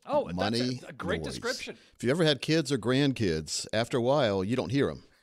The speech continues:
Speaker 2: right? I mean,
Speaker 1: Yes,
Speaker 2: when they're, when
Speaker 1: of
Speaker 2: they're
Speaker 1: course.
Speaker 2: doing all this stuff they do, you, your body just isolates that out, and it said that's, you know the, you know the correct sounds they make when it's a bad thing.
Speaker 1: Right.
Speaker 2: But you also know the, just the whiny things.
Speaker 1: Right.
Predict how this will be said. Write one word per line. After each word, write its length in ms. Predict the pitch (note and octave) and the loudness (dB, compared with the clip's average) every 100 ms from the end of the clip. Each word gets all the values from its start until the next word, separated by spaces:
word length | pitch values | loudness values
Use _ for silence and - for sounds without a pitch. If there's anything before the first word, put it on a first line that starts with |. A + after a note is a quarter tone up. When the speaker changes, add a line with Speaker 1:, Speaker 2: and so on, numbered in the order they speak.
| _ _ _ _ - | _ _ _ _ -4
Speaker 2:
right? 260 | G#2+ F3+ - | 0 0 -2
I 60 | A#2+ | 0
mean, 120 | B2 | 4
Speaker 1:
Yes, 120 | G#2+ | 4
Speaker 2:
when 80 | C3+ | 4
they're, 140 | B2 A2+ | 4 4
when 160 | A#2+ | 4
Speaker 1:
of 60 | A2+ | 4
Speaker 2:
they're 60 | G#2+ | 4
Speaker 1:
course. 280 | D4 - | 2 2
Speaker 2:
doing 200 | E3 D#3+ | 4 6
all 120 | D3 C#3 | 4 2
this 140 | C3 | 2
stuff 240 | D#3 C#3+ | 4 4
they 120 | C#3 B2 | 4 6
do, 240 | C3 B2 | 6 6
you, 280 | B2 B2+ A2 - - - | 4 0 -2 -10 -18 -2
your 100 | B2 | 2
body 240 | C3 D3 | 4 4
just 160 | C3+ B2+ C3 | 4 2 4
isolates 440 | D3+ D3+ C#3 B2+ | 4 6 4 6
that 200 | C#3 C#3 | 6 8
out, 160 | C3 A#2 | 8 6
and 100 | A#2 | 2
it 100 | G2+ | 2
said 160 | C3+ | 2
that's, 340 | C3 C3 - - - - | 4 4 2 -10 -18 -4
you 140 | D3+ F#3+ | 2 6
know 260 | F#3 F3 | 8 8
the, 200 | C3+ A2 - | 8 6 4
you 100 | D#3+ | 4
know 160 | D#3 | 6
the 120 | E3 | 4
correct 580 | - B2 B2 B2+ - - - - | 4 4 6 4 -2 -8 -10 -4
sounds 340 | - A#2 F#2+ | 2 2 4
they 120 | G#2+ | 4
make 280 | G2+ G2 - | 6 4 4
when 140 | G#2+ F#2 | 2 2
it's 80 | |
a 40 | G2+ | 2
bad 280 | A2 G#2 - | 2 2 0
thing. 260 | D#2 C#2+ - | -6 -8 -2
Speaker 1:
Right. 200 | F3 B2+ - _ - | -2 -2 -10 _ -2
Speaker 2:
But 180 | A#2+ C#3 | 2 4
you 60 | |
also 220 | C#3+ D3 | 4 6
know 200 | B2 A#2 | 4 6
the, 140 | G2+ G#2 | 6 4
just 240 | A2 - | 2 0
the 80 | A2 | 0
whiny 380 | F#2 A2 F#2+ C#2+ | 4 4 4 0
things. 400 | D2 C2+ - F3 | -4 -6 -6 -2
Speaker 1:
Right. 260 | G3+ C#3+ | -2 -2